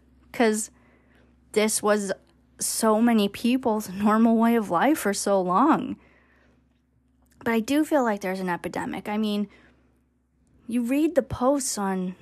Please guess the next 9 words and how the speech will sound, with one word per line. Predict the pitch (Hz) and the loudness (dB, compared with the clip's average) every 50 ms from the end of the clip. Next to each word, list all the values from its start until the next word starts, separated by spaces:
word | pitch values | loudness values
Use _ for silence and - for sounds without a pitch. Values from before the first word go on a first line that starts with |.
| - - | -14 -8
the | - 202 | -6 -6
local | 196 190 202 214 233 226 262 233 | -2 0 0 0 0 0 0 0
moms | 208 180 170 170 208 262 - - | 0 0 -2 -2 -2 -2 -4 -4
page, | - - 190 170 170 - | -8 -6 -4 -4 -6 -6
and | 202 196 | -6 -6
it's | 190 180 - - | -4 -4 -6 -6
just | - 214 226 - - - - _ _ _ _ _ _ _ _ _ _ _ _ _ _ | -4 -2 -2 -2 -4 -6 -16 _ _ _ _ _ _ _ _ _ _ _ _ _ _
so | - - - - 226 233 262 294 294 262 196 - - _ _ _ | -8 -6 -2 0 2 4 4 4 4 2 0 0 -4 _ _ _
obvious, | - 190 226 277 311 339 320 285 247 226 - - - | -2 2 2 2 4 4 4 4 4 4 2 -4 -6